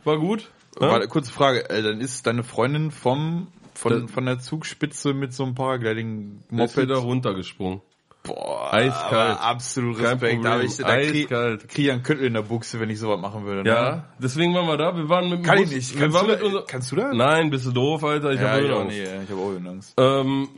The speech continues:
Speaker 1: wir sind mit dem Bus losgefahren, wir hatten ja noch einen Bus bis vor kurzem, du wolltest ja <laughs> damals einen Witz darüber machen, da war er weg. Äh,
Speaker 2: Ja.
Speaker 1: wir waren mit dem Bus im Campingurlaub und waren erst in Garmisch, da hab ich mich wohlgefühlt, der Campingplatz war schön,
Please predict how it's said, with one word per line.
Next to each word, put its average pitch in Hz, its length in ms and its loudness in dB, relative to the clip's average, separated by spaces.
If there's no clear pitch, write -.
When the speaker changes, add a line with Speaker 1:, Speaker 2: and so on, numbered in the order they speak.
Speaker 1:
wir 135 200 2
sind 165 160 2
mit 190 100 2
dem 175 40 0
Bus 175 260 -2
losgefahren, 175 680 -2
wir 151 80 2
hatten 165 140 0
ja 156 80 2
noch 143 100 2
einen 131 80 0
Bus 147 220 -2
bis 147 160 -6
vor 147 120 0
kurzem, 139 520 0
du 120 80 -2
wolltest 147 340 -2
ja 143 100 2
<laughs> 139 120 -4
damals 139 420 2
einen 120 160 0
Witz 147 200 -8
darüber 120 340 -2
machen, 120 260 -2
da 101 140 -2
war 95 140 0
er 85 60 -2
weg. 123 200 -4
Äh, 143 40 6
Speaker 2:
Ja. 139 360 4
Speaker 1:
wir 147 160 -2
waren 180 380 0
mit 180 100 0
dem 170 80 2
Bus 185 200 0
im 160 100 -2
Campingurlaub 156 680 0
und 131 140 0
waren 143 160 2
erst 135 160 0
in 127 80 0
Garmisch, 147 380 0
da 165 80 2
hab 170 40 0
ich 175 100 -4
mich 165 140 -2
wohlgefühlt, 185 480 0
der 165 100 -2
Campingplatz 170 520 -2
war 151 100 2
schön, 151 320 0